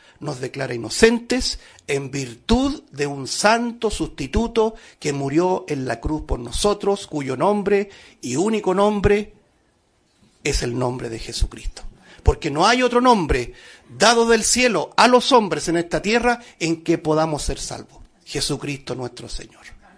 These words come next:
Entonces, en ese sentido siempre nos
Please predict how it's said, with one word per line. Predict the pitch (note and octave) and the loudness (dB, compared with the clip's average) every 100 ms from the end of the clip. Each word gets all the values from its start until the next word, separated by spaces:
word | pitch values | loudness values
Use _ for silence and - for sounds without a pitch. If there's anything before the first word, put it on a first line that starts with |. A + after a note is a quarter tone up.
| _ _ _ _ _ _ | _ _ _ _ _ _
Entonces, | - - D3 - _ _ _ _ _ | -12 -8 -8 -8 _ _ _ _ _
en | - C3+ | -10 -8
ese | E3 | -6
sentido | D#3+ D#3 D3+ E3 E3 D3+ | -6 -6 -2 -2 -2 -4
siempre | - F3+ D#3+ D3+ C#3 A#2+ - _ _ _ _ _ | -2 -2 -2 -4 -4 -6 -14 _ _ _ _ _
nos | C3+ D3 D3+ - | -8 -4 -2 -4